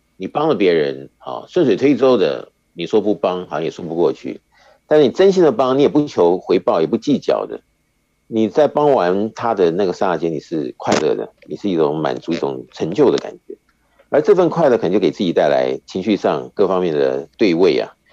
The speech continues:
啊，在运转中，反而帮我们自己的生活品质提升了。那也许也，也就是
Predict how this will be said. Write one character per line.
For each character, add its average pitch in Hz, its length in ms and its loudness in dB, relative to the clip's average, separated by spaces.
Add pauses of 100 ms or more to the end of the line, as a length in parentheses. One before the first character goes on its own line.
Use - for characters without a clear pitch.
(120)
啊， 76 180 -2
在 92 120 2
运 104 180 0
转 65 200 -4
中， 73 300 -6 (140)
反 90 160 -2
而 110 100 2
帮 110 180 -2
我 87 60 0
们 80 140 -4
自 - 60 -10
己 92 100 -2
的 76 100 2
生 95 240 -2
活 69 220 0
品 69 240 -10
质 - 120 -10
提 90 200 -8
升 127 220 2
了。 - 180 -4 (120)
那 - 100 -2
也 220 100 2
许 220 140 -6
也， 73 340 -6
也 85 120 -4
就 123 160 2
是 98 240 -2